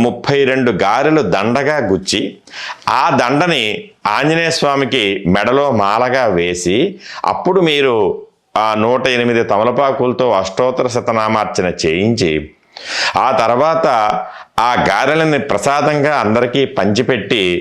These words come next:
మీరు ఆ రోజు ఉపవాసం, పూర్తిగా ఉపవాసం ఉండగలిగితే ఉండి, ఆరోగ్యరీత్యా ఉండలేకపోతే కొద్దిగా ఏదైనా తీసుకోనైనా ఉపవాసాన్ని చేసి, మీరు ఆ రోజు వెంకటేశ్వర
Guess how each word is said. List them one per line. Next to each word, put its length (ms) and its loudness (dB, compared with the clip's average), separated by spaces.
మీరు 320 2
ఆ 120 2
రోజు 320 2
ఉపవాసం, 580 0
పూర్తిగా 500 2
ఉపవాసం 500 0
ఉండగలిగితే 580 0
ఉండి, 240 0
ఆరోగ్యరీత్యా 760 0
ఉండలేకపోతే 520 0
కొద్దిగా 340 0
ఏదైనా 280 0
తీసుకోనైనా 640 0
ఉపవాసాన్ని 680 0
చేసి, 400 0
మీరు 280 2
ఆ 140 2
రోజు 280 2
వెంకటేశ్వర 500 0